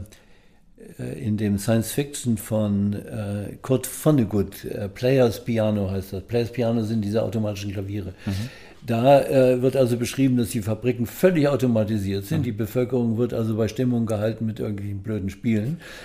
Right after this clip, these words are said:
Speaker 1: Dann geht ihnen das auf die Nerven und die schlagen die Fabrik zurück. Und die Ausweglosigkeit der Situation wird klar, wenn die am Tag danach entdecken, oh, wir können sie ja wieder reparieren, dann sind wir wieder da, wo wir schon mal waren. Also ich sehe keinen Aus-, ich, ich, ich war deprimiert, als ich das, äh,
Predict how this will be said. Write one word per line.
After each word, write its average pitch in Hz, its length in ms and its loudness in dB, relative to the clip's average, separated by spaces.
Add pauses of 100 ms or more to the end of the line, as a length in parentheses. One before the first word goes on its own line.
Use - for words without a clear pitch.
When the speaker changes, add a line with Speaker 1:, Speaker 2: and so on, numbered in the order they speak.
(280)
Speaker 1:
Dann 135 300 6
geht 127 440 2
ihnen 123 240 6
das 113 240 2
auf 113 220 0
die 113 100 -2
Nerven 147 460 2
und 135 120 0
die 120 80 -4
schlagen 123 300 2
die 117 120 0
Fabrik - 440 0
zurück. 104 380 -2 (460)
Und 135 200 4
die 135 80 6
Ausweglosigkeit 135 1300 2
der 127 100 2
Situation 123 560 0
wird 120 160 -2
klar, 120 320 2
wenn 131 140 2
die 127 80 2
am 113 100 -2
Tag 120 220 -2
danach 117 320 0
entdecken, 117 360 0
oh, 214 320 8
wir 160 120 8
können 165 180 6
sie 156 60 8
ja 147 120 8
wieder 156 240 6
reparieren, 160 640 8
dann 123 140 4
sind 135 140 2
wir 131 120 6
wieder 127 200 4
da, 123 200 6
wo 120 160 4
wir 117 120 2
schon 120 160 0
mal 104 160 0
waren. 104 260 -4 (640)
Also 120 240 0
ich 120 240 -2
sehe 147 300 0
keinen 143 320 -2
Aus-, 156 180 -4
ich, 131 300 -4
ich, - 160 -6
ich 110 100 -6
war 120 120 0
deprimiert, 117 680 0
als 104 180 -8
ich 113 100 -10
das, - 340 -12
äh, 107 180 -8